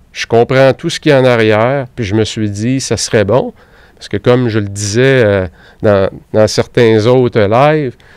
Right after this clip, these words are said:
cette année, je travaille beaucoup, particulièrement sur la qualité de mon sommeil.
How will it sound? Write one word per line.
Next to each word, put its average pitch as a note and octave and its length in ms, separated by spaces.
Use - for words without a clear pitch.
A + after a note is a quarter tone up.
cette - 320
année, B2 400
je - 100
travaille A2+ 440
beaucoup, A#2+ 420
particulièrement G#2 720
sur A#2 160
la G2+ 140
qualité G#2+ 460
de A#2+ 40
mon G#2 200
sommeil. G#2+ 520